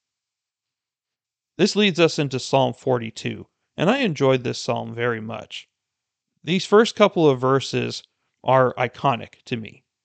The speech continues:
especially because there is an old hymn at church that we used to sing,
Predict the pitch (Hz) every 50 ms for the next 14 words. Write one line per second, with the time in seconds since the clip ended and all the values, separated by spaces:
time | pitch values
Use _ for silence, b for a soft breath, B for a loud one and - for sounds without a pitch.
0 | _ _ _ _ _ _ - - - 220 214 190 - - 185 170 147 147 135 -
1 | 156 143 139 131 135 131 131 131 127 127 120 - - 143 143 139 143 143 131 131
2 | - _ _ - 160 143 123 120 113 107 110 _ _ _ _ _ _ _ _ 123
3 | 117 - - - 151 139 117 113 - - - - - 123 117 117 123 123 123 -
4 | - 113 - - 139 131 120 117 120 127 127